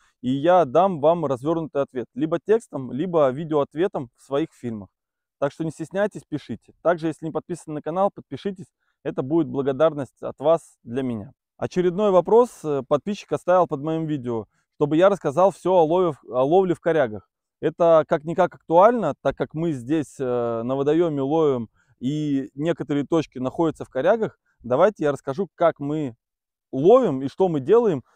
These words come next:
из практики. Не из теории, а из практики. Первое — это маркерение. Когда вы маркерите коряги, обязательно нужно, вот, например, вы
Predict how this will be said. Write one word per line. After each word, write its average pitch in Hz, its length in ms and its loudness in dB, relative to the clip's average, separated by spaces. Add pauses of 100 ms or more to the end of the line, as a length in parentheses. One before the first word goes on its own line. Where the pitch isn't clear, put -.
(260)
из 156 140 -8
практики. 156 480 -2
Не 131 140 -4
из 135 100 -12
теории, 208 300 4
а 139 100 2
из 151 120 -6
практики. - 540 -6 (280)
Первое — 208 420 6
это 170 160 0
маркерение. 156 760 -2 (300)
Когда 175 260 4
вы 196 60 6
маркерите 180 480 -4
коряги, 185 500 0 (220)
обязательно 135 720 0
нужно, 143 540 -4 (400)
вот, 123 160 -4
например, 151 400 -2
вы 156 260 0